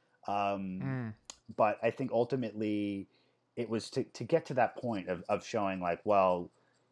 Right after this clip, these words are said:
Speaker 1: he needs to be declined because we couldn't have Ahsoka take over this show. Like, they have a bond, and we need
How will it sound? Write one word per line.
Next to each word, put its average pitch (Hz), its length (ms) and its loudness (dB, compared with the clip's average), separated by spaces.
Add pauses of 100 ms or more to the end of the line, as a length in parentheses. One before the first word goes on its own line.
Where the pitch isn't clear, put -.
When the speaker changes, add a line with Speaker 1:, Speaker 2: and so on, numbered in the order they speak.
(200)
Speaker 1:
he 131 280 -4
needs 147 240 4
to 131 80 4
be 98 500 -2 (220)
declined 95 720 0
because 92 400 -6 (240)
we 127 120 2
couldn't 147 380 6
have 113 260 6
Ahsoka 101 420 0
take 98 180 -2
over 85 220 0
this 78 160 -6
show. - 200 -6 (520)
Like, 95 220 -2
they 120 160 8
have 123 200 6
a 107 40 -2
bond, 87 540 4
and 87 120 -2
we 92 140 -2
need 98 340 0